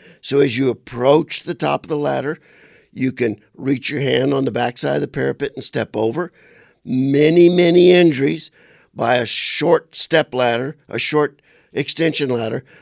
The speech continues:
that doesn't reach the top of the parapet. And as you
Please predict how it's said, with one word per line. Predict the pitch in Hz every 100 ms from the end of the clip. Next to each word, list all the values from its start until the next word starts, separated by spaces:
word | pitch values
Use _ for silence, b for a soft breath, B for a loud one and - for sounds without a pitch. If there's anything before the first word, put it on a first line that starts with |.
| b
that | 139 123
doesn't | 151 147 139 -
reach | 147 127
the | 131
top | - 123 120
of | 135
the |
parapet. | 110 147 156 135 156 - b b b b -
And | 139 151
as | - 147 143 123 123
you | 139 139